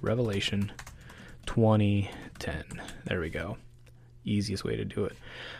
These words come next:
I'm not using right now my Logos Bible software. Maybe I'll have a, you know, uh,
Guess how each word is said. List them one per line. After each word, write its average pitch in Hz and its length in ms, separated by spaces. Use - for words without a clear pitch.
I'm 113 100
not 127 180
using 123 300
right 117 160
now 110 140
my 104 120
Logos 110 480
Bible 104 260
software. 107 560
Maybe 101 200
I'll 104 80
have 101 100
a, 98 180
you 110 120
know, 95 280
uh, 95 200